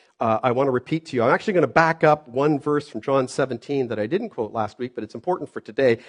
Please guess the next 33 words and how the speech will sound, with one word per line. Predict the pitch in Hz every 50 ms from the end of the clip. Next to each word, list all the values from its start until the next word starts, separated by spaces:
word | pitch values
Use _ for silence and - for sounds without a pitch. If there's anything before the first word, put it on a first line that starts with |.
| - - -
where | - 151 180
he | 180
said | 170 - - 185 175 147
this. | 165 196 175 139 - - - - _ _ _ _
He's | - 175 175 160
in | 185 202 202
his | 196 180 -
high | - - - 185 214 226
priestly | 220 - - 226 202 - - 214 202
prayer | - - - 165 151 151 151 - - _ _ _
to | - 214 220
the | 220
Father, | 208 - 175 156 160 160 156
and | 147
I | 151
want | 165 196 220 208
you | 196
to, | 175 156 - - 147
this, | 135 135 156 156 - -
this | - 160 170
is | 170 156
something | - 170 156 151 135
I | 131
didn't | 139 156 143 131 -
say | - 165 147
last | 139 147 151 151 -
week, | 127 120
so | - - 120
it's | 110
important | - - 139 156 120
to | 131
hear | 160 170
this. | 127 98 -